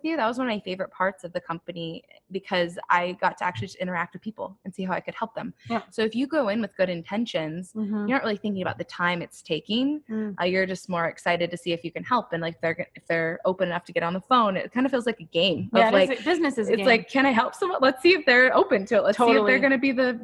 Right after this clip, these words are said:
Speaker 1: blossom into who they wanna become." So, so for me, uh, being able to do that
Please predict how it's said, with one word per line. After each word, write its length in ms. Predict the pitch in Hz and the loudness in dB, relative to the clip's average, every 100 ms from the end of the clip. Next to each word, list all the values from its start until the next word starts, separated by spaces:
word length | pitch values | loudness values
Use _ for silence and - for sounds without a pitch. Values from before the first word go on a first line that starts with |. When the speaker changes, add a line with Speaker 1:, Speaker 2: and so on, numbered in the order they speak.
| 196 | -2
Speaker 1:
blossom 420 | 226 220 - 277 | 4 4 4 0
into 300 | 262 262 285 262 | 2 0 0 2
who 80 | |
they 100 | 254 | 2
wanna 180 | 254 247 | 2 0
become." 320 | 233 302 208 | 2 2 2
So, 300 | 180 214 196 196 - - - _ _ | 2 6 4 4 -14 -18 -20 _ _
so 220 | - 269 | 4 4
for 180 | 269 240 | 4 0
me, 600 | 220 269 226 180 202 247 _ _ - | 4 4 4 2 0 -2 _ _ 4
uh, 360 | 202 190 180 | 6 8 4
being 280 | 185 196 196 | 2 -4 -2
able 240 | 190 196 190 | -2 -2 -2
to 140 | 196 | -6
do 220 | 180 170 | -4 -2
that 360 | - 175 233 | 0 4 4